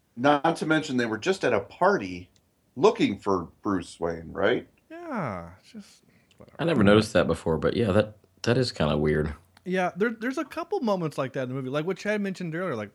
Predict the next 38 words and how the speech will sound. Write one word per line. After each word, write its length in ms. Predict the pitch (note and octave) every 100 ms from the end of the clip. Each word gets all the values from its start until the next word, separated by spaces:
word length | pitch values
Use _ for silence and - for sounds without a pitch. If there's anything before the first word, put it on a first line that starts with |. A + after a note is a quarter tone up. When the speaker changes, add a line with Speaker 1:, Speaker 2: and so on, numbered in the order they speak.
| -
Speaker 2:
all 140 | A2+
of 40 | B2+
a 20 |
sudden 140 | E3
there's 160 | D#3+ E3
henchmen 400 | G#3+ A3+ - A2
upstairs. 520 | F#2+ - F#2 E2+ - _ _ _ _ _ _ _ _ _ _ _ - -
Um, 500 | C#3+ D#3 D3 C3 G#2+ - _ _ _ _ - - -
Speaker 1:
Well, 200 | G3+ G#3+
that's 200 | G3 A3
a 80 | G#3+
Tim 300 | D3 C#3+ B2
Burton 380 | G#2+ G2 F#2 F2+
thing. 340 | F2 D#2 D2+ -
I 80 |
think 220 | A#2 D#3+ D3
he 80 |
has 140 | C3 G2+
a 40 |
really 160 | G#2 G2+
hard 280 | F2+ F#2 -
time 460 | F#2+ F#2 F2 E2 - _ _ _ - - - _ _ -
expressing 720 | A2 - - - A#2 - G#2
the 100 | F#2+
story 460 | F2+ - F#2+ F2 D#2+
in 100 | C#2+
that 200 | E2+ -
way. 280 | E2+ D2 C#2+ - -
Speaker 2:
Now, 180 | D#3
there's 140 | E3 D#3
some 140 | E3
great 220 | D3+ B3
trivia 320 | F#3+ G#3 F3+ D3+
later 340 | C#3+ D3+ B2+
on, 120 | B2+
which 160 | A#2 A#2
I'll 100 | A2+
read, 260 | A#2 A#2